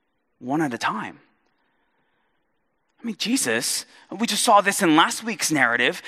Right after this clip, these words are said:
he's engaged in this cosmic level battle against the demonic realm, right? He is releasing, he is liberating those who are captives to Satan, right? Ultimately, he's gonna accomplish that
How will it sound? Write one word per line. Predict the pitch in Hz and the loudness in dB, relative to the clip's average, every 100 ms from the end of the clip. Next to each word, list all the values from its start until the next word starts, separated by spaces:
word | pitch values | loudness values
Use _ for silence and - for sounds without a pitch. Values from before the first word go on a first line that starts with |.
| - | 2
he's | 277 285 | 4 4
engaged | 240 208 285 233 196 - - | 2 0 2 2 2 -2 -2
in | 202 | 2
this | 185 - - | 2 2 -2
cosmic | - 233 262 240 240 - - - | 2 4 4 4 2 0 -6 -6
level | 135 165 185 196 208 202 190 - - | 0 4 6 6 4 4 2 -2 -12
battle | 120 120 151 185 139 123 151 185 - | -6 4 6 8 6 2 0 -4 -2
against | 135 165 170 - | 0 4 2 0
the | |
demonic | 151 165 165 165 - | 0 4 6 4 2
realm, | 151 123 95 - _ | 0 0 0 -10 _
right? | 151 175 | 0 2
He | 214 | 2
is | 151 | 2
releasing, | 156 175 220 262 - 202 175 170 214 - _ _ _ _ _ | 2 2 4 2 2 2 4 2 0 -6 _ _ _ _ _
he | - 220 | 2 2
is | 165 | 4
liberating | 165 175 214 247 202 165 147 143 151 | 4 6 6 6 6 6 4 2 4
those | 147 156 156 165 - | 6 6 4 0 -6
who | 151 147 | 0 4
are | 143 | 4
captives | - 175 - 160 135 | 4 -2 0 -2 -2
to | - 139 | -4 -4
Satan, | - 131 - 123 123 143 - - - - | 0 0 0 -2 -2 -4 -12 -20 -20 -12
right? | 117 - | -12 -8
Ultimately, | - - 143 135 135 | -4 -2 0 0 -2
he's | 131 | -2
gonna | 139 127 | 0 -2
accomplish | - 127 123 120 - | 0 0 0 -2 0
that | 110 104 | 2 2